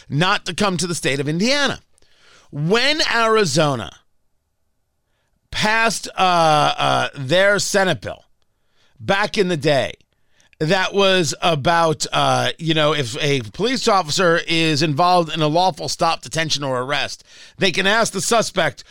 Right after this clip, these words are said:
their country of origin. Oh, my God. Well, it was S B ten twenty-three. Is that what it was? Um, people got so angry that Raul Grijalva, the congressman from Tucson, who's part of the Progressive Caucus,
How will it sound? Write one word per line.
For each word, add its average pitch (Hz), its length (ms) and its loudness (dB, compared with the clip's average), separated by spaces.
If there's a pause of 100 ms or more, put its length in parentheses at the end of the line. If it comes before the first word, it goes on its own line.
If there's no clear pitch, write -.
(160)
their 170 240 -2
country 175 340 0
of 143 120 0
origin. 117 360 -2 (680)
Oh, 285 260 2
my 190 200 0
God. 151 560 0 (360)
Well, 160 200 -2
it 170 40 -2
was 151 300 -8
S 185 360 -2
B 202 140 -4
ten 202 180 -2
twenty-three. 202 560 -2
Is 190 100 0
that 175 120 0
what 196 100 -6
it 190 40 -8
was? 202 260 -4 (380)
Um, 165 300 -4 (640)
people 254 380 2
got 170 280 0
so 294 300 2
angry 175 560 0 (240)
that 180 300 -2
Raul 202 520 2
Grijalva, 208 600 2
the 127 80 -4
congressman 220 580 0
from 226 420 0
Tucson, 196 480 -2
who's 143 120 -4
part 190 200 0
of 175 40 -6
the 156 80 -8
Progressive 160 480 -4
Caucus, 156 500 -4